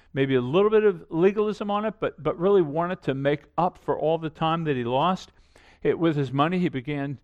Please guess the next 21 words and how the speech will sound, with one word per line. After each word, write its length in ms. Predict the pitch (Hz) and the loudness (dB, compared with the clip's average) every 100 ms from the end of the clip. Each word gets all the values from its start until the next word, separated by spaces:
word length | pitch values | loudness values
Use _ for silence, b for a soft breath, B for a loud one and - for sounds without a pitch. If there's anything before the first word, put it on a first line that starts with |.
| b - | b -6
he 80 | |
used 160 | 214 - | -6 -4
to 100 | 160 | -6
throw 240 | - 185 | -2 -2
lavish 480 | 160 143 156 170 - | 0 0 0 -4 -4
parties 380 | 151 151 175 151 | -2 0 -2 -4
on 100 | 135 | -6
his 140 | 117 | -6
three-acre 420 | - 139 156 143 117 | -4 -4 -4 -4 -8
estate 460 | - - 139 156 | -8 -6 -6 -6
in 80 | 123 | -8
Wimbledon. 480 | 120 139 160 - 175 - b b | -6 -6 -8 -8 -8 -12 b b
He 200 | - 151 | -2 0
sold 480 | 147 - 220 214 208 | 0 -2 4 4 4
that 180 | 185 180 | 2 2
house 380 | 151 196 220 - | 0 0 0 -6
'cause 160 | 151 | -6
he 80 | 135 | -6
figured 340 | - 190 196 151 | 0 0 0 -2
he 60 | |
could 180 | - | -2